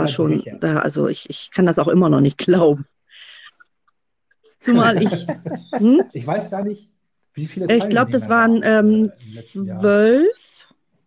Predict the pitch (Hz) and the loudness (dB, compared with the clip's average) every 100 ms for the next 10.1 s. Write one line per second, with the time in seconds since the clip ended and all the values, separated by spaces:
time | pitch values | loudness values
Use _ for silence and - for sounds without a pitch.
0 | _ - 214 262 - 233 233 240 247 240 | _ -6 -4 -4 -4 -2 0 2 2 2
1 | 233 240 285 - 214 214 208 - 202 202 | 2 2 0 0 2 2 2 0 2 4
2 | 202 202 196 196 196 196 _ _ _ _ | 4 4 4 2 0 -4 _ _ _ _
3 | _ _ _ _ _ _ _ - 208 220 | _ _ _ _ _ _ _ -2 0 2
4 | 220 208 208 202 202 - 214 208 - 233 | 2 0 0 0 -2 -2 -2 -2 -2 0
5 | 294 269 226 226 214 208 202 196 - 208 | 0 0 2 2 2 2 2 -2 0 0
6 | 208 196 190 - 190 247 208 - 180 185 | 2 0 -4 -4 0 2 0 -2 0 0
7 | 180 175 180 180 175 180 170 175 208 175 | 0 -2 -6 -4 -4 -4 -4 -4 -4 -4
8 | 170 170 190 180 170 175 202 220 - 190 | -2 -2 -4 -2 0 0 -2 -4 -4 -2
9 | 175 175 185 190 185 185 196 185 180 185 | 0 0 2 2 2 2 2 2 2 4
10 | 247 | 2